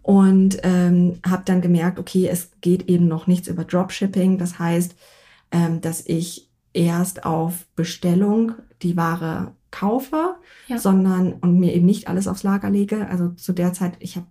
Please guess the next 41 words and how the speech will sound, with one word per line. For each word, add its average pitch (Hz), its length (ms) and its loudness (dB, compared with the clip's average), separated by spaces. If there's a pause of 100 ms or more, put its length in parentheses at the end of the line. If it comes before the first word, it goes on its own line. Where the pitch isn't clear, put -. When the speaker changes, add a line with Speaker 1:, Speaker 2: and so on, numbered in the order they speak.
Speaker 1:
bin 165 140 -2
da 160 80 0
einfach 156 260 -8
überhaupt 143 300 -10
nicht 170 120 -18
weitergekommen. - 680 -12 (680)
Und 170 340 0 (300)
gut, 196 160 0
dann 165 120 0
kam 170 240 -2
zwanzig 175 380 -8
zwanzig, 226 560 0
ähm, 185 320 -2
das - 120 -18
brauche 180 180 0
ich 175 160 -2
euch 175 120 2
nicht 175 160 0
sagen, 180 300 0
also 175 160 0
bei 175 100 -6
uns 180 220 2
gerade 170 280 -4
Architekturbranche, 190 1000 0 (280)
jeder 180 240 2
ist 175 160 -4
zwar 175 140 -4
in 180 60 2
den 175 100 4
Baumarkt 180 340 2
gefahren 185 420 -2
und 175 260 -2
hat 180 120 -4
sich - 280 -10
groß 170 260 -2
ausgestattet, 196 760 -4
aber 175 320 -2 (440)
nicht - 540 0
unbedingt 185 360 4
mit 185 120 2
Innenarchitektenhilfe. 247 1000 0